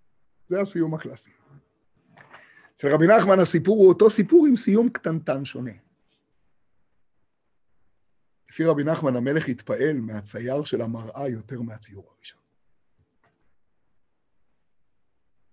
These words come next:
למה אני מספר את הסיפור הזה פתאום ככה באמצע? אני אגיד לכם למה.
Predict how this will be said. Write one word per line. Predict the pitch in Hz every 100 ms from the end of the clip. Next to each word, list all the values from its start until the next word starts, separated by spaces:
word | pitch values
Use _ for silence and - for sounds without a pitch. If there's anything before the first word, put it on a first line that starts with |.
| _ _ _ _ _ _ _ _ _ _ _
למה | 160
אני | 226
מספר | 214 156 170
את |
הסיפור | 165 131 110 147
הזה | 135
פתאום | 127 117 127 131
ככה | 113 127
באמצע? | 120 98 95 101 101 _ _ _ _ _ _ _ _ _ _ 127
אני |
אגיד | 160 180
לכם | 170 139
למה. | 107